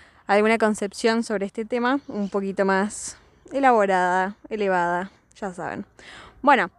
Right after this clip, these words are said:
eh, vamos a empezar por el principio, em,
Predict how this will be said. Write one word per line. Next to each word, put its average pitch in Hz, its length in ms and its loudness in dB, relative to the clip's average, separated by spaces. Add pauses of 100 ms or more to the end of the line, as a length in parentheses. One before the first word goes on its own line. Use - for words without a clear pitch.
(760)
eh, 220 260 2
vamos 285 260 4
a 285 40 2
empezar 233 640 0 (360)
por 196 180 0
el 196 300 0
principio, 220 720 -2 (100)
em, 190 680 0